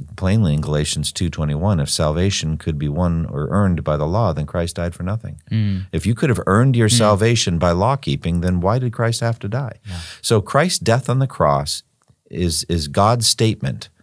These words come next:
Speaker 1: of the futility of every other way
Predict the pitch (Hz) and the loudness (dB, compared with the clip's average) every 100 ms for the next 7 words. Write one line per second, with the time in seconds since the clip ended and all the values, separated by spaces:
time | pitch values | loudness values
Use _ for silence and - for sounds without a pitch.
0 | _ _ _ _ _ _ 90 87 76 78 | _ _ _ _ _ _ 0 0 0 -2
1 | - 95 - - - 147 113 78 69 - | 0 0 0 0 2 2 2 2 -2 -2
2 | 85 76 - 107 123 120 123 - 98 95 | -2 -2 0 2 4 4 2 0 0 0
3 | 85 80 87 76 73 | 0 0 0 -2 -8